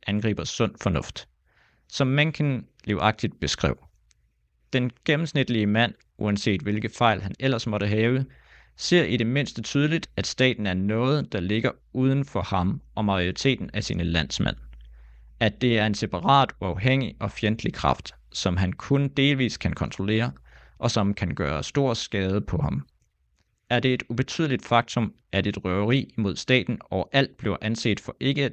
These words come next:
være mindre betydeligt end at røve et individ, eller endda en virksomhed? Det, der ligger bag alt dette, mener jeg, er en dyb fornemmelse for antagonismen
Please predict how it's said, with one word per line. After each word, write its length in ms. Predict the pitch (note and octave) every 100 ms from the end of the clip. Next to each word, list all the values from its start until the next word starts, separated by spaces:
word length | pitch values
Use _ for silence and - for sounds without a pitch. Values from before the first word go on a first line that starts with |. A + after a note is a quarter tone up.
| -
være 220 | F#2 F2+
mindre 400 | F2 G#2 D3 C3
betydeligt 460 | - - G#2 E2 G2 -
end 120 | E2+
at 80 | G2+
røve 240 | F#2+ F#2+
et 60 | G2
individ, 400 | F#2+ F#2 G#2+ A2+ - _ - _ _
eller 180 | G#2+ G2+
endda 260 | F#2 G#2+
en 120 | E2 F2
virksomhed? 420 | F#2 - F#2+ E2+ - _ _ _ _ _ _ D#3
Det, 120 | D3+
der 80 | B2
ligger 200 | G2+ E2+ -
bag 220 | B2+ A#2+
alt 240 | - F#2+ -
dette, 260 | A#2+ C#3+ - _
mener 280 | A2 F2 E2+
jeg, 280 | F#2 A2+ D3 _ _
er 80 | G2
en 140 | F#2+ -
dyb 200 | C3 -
fornemmelse 580 | G2+ G#2 A#2+ A2 -
for 240 | - - -
antagonismen 880 | F#2+ F#2 G2 E2+ G2+ A2 A#2+ B2 B2+